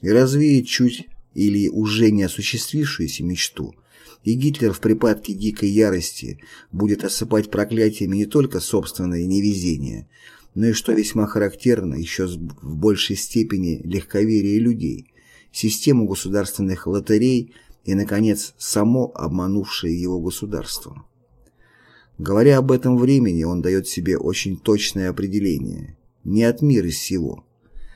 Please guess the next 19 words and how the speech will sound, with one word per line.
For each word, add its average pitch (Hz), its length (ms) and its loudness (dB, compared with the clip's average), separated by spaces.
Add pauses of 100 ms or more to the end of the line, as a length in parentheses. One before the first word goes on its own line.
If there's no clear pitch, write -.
(460)
И 107 100 0
действительно, 120 640 2
вся 113 240 6
его 101 240 4
жизнь 107 400 0
концентрируется 98 920 -2
для 92 180 -4
него 104 300 4
исключительно 101 840 -4
на 98 160 -2
себе 104 320 0
самом. 95 640 -4 (840)
Кроме 117 300 4
матери 135 460 2
и 95 140 -4
наивно 101 440 2
восхищённого 98 800 -2
друга 92 540 0 (140)
Густля, 95 720 -2